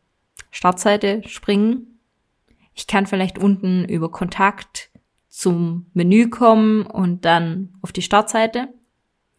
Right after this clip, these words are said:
Aber ich komm nicht so wirklich raus. Und ja, ich weiß, das soll ja dieses Ziel von diesen Landingpages sein, dass man nicht rauskommen soll und dass man direkt kauft. Aber da stelle ich jetzt wieder eine Gegenfrage.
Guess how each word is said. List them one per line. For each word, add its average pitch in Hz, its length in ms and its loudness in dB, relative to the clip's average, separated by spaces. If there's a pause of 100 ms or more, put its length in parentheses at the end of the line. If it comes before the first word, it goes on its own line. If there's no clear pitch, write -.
(440)
Aber 202 420 2
ich - 340 -14
komm 226 520 -2
nicht 208 480 -2
so 196 240 -4
wirklich 180 500 -4 (220)
raus. 170 760 0 (640)
Und 196 100 2
ja, 214 220 0
ich - 180 -6
weiß, 185 320 -4
das - 200 -10
soll 214 100 0
ja 220 180 4
dieses 226 380 -4
Ziel 277 260 0
von 233 200 0
diesen 220 240 2
Landingpages 202 720 0
sein, 180 260 2 (300)
dass 196 120 -10
man 220 200 6
nicht 294 340 0
rauskommen 233 720 2
soll 233 240 0
und 214 140 0
dass 220 180 -4
man 226 100 2
direkt 247 360 -4
kauft. 226 440 4 (720)
Aber 208 320 2
da 208 160 -4
stelle 208 220 -2
ich 208 100 -8
jetzt 208 180 -6
wieder 196 180 -4
eine 190 140 -2
Gegenfrage. 208 760 -4